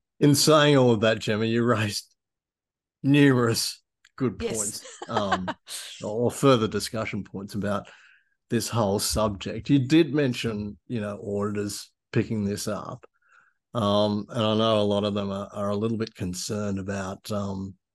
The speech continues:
Speaker 1: more and more onus being on them to, to be able to look at stuff, um, within a fund to see whether or not it's complying. It, d-, do you think that's a, that's a legitimate,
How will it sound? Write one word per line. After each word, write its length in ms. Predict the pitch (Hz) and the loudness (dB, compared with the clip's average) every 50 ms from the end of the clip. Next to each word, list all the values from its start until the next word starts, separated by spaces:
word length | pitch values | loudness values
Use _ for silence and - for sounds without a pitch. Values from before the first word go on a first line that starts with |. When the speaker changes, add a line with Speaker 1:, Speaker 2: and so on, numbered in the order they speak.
| _ _ _ _ | _ _ _ _
Speaker 1:
more 380 | - 107 104 104 101 101 101 95 | -4 -2 0 2 2 2 2 2
and 120 | 95 98 | 2 0
more 300 | 98 98 101 101 101 98 - 104 | 0 0 0 0 0 -2 -4 -6
onus 560 | 104 101 101 98 98 98 95 - - - _ _ | -6 -4 -4 -6 -8 -8 -8 -10 -10 -12 _ _
being 200 | - 110 107 101 | 0 0 0 0
on 200 | 98 95 95 98 | -2 -2 -4 -4
them 340 | 101 104 101 98 101 104 101 98 | -4 -4 -4 -4 -6 -8 -8 -10
to, 320 | - - 104 101 98 101 - - - _ | -8 -6 -6 -6 -6 -8 -12 -16 -20 _
to 100 | - - | -6 -6
be 160 | 98 104 104 101 | -4 -4 -4 -4
able 300 | 98 107 113 110 104 101 | -2 -2 -2 -2 -4 -6
to 140 | - - 98 | -6 -8 -8
look 220 | 95 101 92 - | -10 -10 -10 -12
at 100 | - - | -12 -12
stuff, 400 | - - - 117 98 98 - - _ _ _ _ _ _ _ _ _ _ _ _ 127 | -12 -10 -8 -8 -8 -8 -12 -18 _ _ _ _ _ _ _ _ _ _ _ _ -4
um, 420 | 104 98 95 92 90 90 101 - | -2 0 0 0 0 -2 -4 -2
within 340 | - 117 104 - 120 101 95 | -2 -2 -2 0 -2 -2 -2
a 60 | 92 | -4
fund 380 | - - - 110 104 101 95 - | -6 -6 -6 -4 -4 -4 -6 -6
to 60 | 95 | -8
see 160 | - - 123 | -8 -8 -8
whether 240 | 104 95 101 95 95 | -6 -4 -4 -4 -4
or 100 | 95 95 | -4 -6
not 140 | 98 101 101 | -6 -6 -8
it's 160 | - - - | -10 -12 -10
complying. 640 | - - 107 104 101 - - 110 107 107 98 95 101 - - - - _ _ _ | -8 -6 -6 -6 -8 -8 -6 -6 -6 -6 -8 -10 -12 -14 -18 -20 -20 _ _ _
It, 460 | 151 143 147 - - 117 147 151 139 | 2 2 2 2 -2 -8 -8 -6 -2
d-, 160 | 139 135 - | 0 0 -2
do 180 | 139 131 - 160 | -2 0 2 2
you 60 | 160 | 4
think 200 | 160 208 196 135 | 4 2 2 2
that's 280 | 143 139 131 120 - 127 | 0 -2 -4 -2 0 2
a, 360 | 120 117 110 110 113 110 - - | 4 4 4 2 2 0 -2 -2
that's 200 | 139 123 120 - | -4 -4 -4 -4
a 40 | 117 | -2
legitimate, 640 | 107 113 107 98 131 127 120 110 107 110 113 - | -2 -2 -2 -2 -2 -2 -2 -2 -2 -4 -6 -8